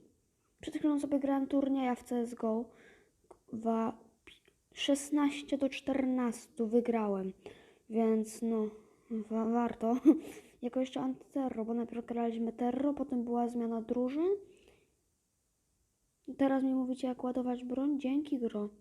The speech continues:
To wcale nie jest tak, że już tą grę przeszedłem pięć razy, wcale. Jakbyście chcieli jeszcze jakąś inną serię zobaczyć na kanale, to po prostu mi napiszcie w komentarzach. Jak będę wrzucał ten filmik, to, e, włączę komentarze.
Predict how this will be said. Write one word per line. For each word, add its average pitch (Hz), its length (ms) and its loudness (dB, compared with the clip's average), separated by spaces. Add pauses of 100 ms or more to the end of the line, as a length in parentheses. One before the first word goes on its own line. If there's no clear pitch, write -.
(460)
To 254 80 -8
wcale 285 240 2
nie 294 80 2
jest 285 140 0
tak, 277 120 0
że 269 60 -2
już 269 160 -2
tą 269 140 -2
grę 262 140 -2
przeszedłem 262 380 -4
pięć 254 220 -2
razy, 240 500 -2 (400)
wcale. 240 300 -2 (1400)
Jakbyście 320 300 4
chcieli 320 220 2
jeszcze 320 200 2
jakąś 311 260 2
inną 311 200 2
serię 311 200 -2
zobaczyć 302 380 -4
na 294 100 -2
kanale, 285 340 0
to 285 180 -4
po 285 100 -8
prostu 277 260 -4
mi 269 80 0
napiszcie 262 320 -4
w 269 60 -10
komentarzach. 285 720 -2 (1200)
Jak 262 160 -2
będę 277 200 0
wrzucał 277 300 0
ten 277 180 -2
filmik, 262 360 -2
to, 240 440 -2
e, 214 180 0
włączę 254 400 -2
komentarze. 277 800 -4